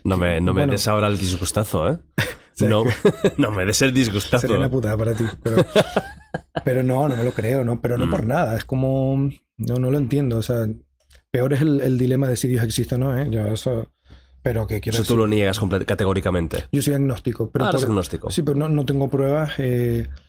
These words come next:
Speaker 2: eh, no, no soy tan radical como Crespo, ¿no? Pero,
Speaker 1: Ujú.
Speaker 2: pero tampoco estoy en el lado de, de Javi, ¿sabes?
Speaker 1: Mm, está más abierto, ¿no?
Speaker 2: Sí, me,
Speaker 1: Últimamente.
Speaker 2: a, a, a mí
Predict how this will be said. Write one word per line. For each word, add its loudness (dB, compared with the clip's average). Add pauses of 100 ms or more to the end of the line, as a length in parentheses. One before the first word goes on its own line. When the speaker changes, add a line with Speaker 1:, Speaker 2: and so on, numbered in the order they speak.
(360)
Speaker 2:
eh, -2
no, 0
no 2
soy 0
tan 0
radical 0
como -2
Crespo, -4
¿no? -4
Pero, 0 (220)
Speaker 1:
Ujú. -6 (600)
Speaker 2:
pero 2
tampoco -2
estoy -2
en 2
el 2
lado 2
de, 2
de -2
Javi, -2
¿sabes? -4 (160)
Speaker 1:
Mm, 0
está -4
más 0
abierto, 0
¿no? 2
Speaker 2:
Sí, 0
me, 2
Speaker 1:
Últimamente. -2
Speaker 2:
a, 0
a, -4
a -2
mí 2